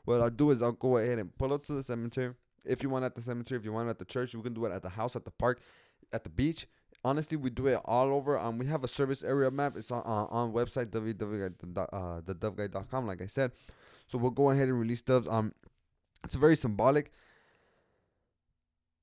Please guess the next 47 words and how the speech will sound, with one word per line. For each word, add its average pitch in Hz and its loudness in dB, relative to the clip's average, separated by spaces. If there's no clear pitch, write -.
A 120 2
lot 160 8
of 175 6
people 160 4
don't 156 6
understand. 139 2
What 165 6
did 180 8
it, 135 0
why? 139 0
Why 156 -4
the 151 -2
fuck? 143 0
Why, 143 0
why 147 2
would 180 6
I 175 6
release 135 0
a 131 -2
bird? 101 2
Why, 113 0
why 107 -8
that 131 -8
shit 143 -12
that 143 -2
make 143 -4
no 131 -6
sense? 127 -6
I'm 123 -2
not 131 -4
paid 139 -2
to 123 -6
release 113 -4
a 101 -6
thing. 98 -8
Let 135 -2
me 143 4
explain 123 -2
to - -10
you 110 -6
something. - -12
At 127 6
a 123 4
funeral, 185 -2
I 139 4
promise 196 2
you, 190 -4